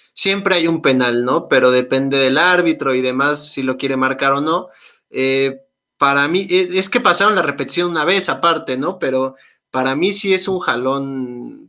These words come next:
que no deja que Giovanni vaya por el balón. Eh, tampoco se me hace tan penal como el, como el del Cruz Azul. La neta es que ahí sí, yo no sé ni siquiera por qué no la revisaron,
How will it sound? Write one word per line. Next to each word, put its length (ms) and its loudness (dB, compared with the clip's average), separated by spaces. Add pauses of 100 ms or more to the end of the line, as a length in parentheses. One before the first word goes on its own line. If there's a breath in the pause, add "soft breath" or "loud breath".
que 140 -2
no 160 0
deja 320 0
que 140 -2
Giovanni 440 -2
vaya 320 0
por 140 -4
el 100 -2
balón. 480 -2
Eh, 240 -16
tampoco 500 -2
se 120 -4
me 100 -4
hace 240 -2
tan 400 -2
penal 380 0
como 260 -2
el, 320 -2 (460 loud breath)
como 340 -4
el 460 0
del 180 -2
Cruz 200 -6
Azul. 340 0
La 120 2
neta 240 -2
es 140 -4
que 80 -2
ahí 160 0
sí, 300 -4
yo 160 -2
no 80 -2
sé 320 -4 (140)
ni 120 -2
siquiera 480 -2
por 180 -4
qué 460 0
no 220 -2
la 120 2
revisaron, 720 -2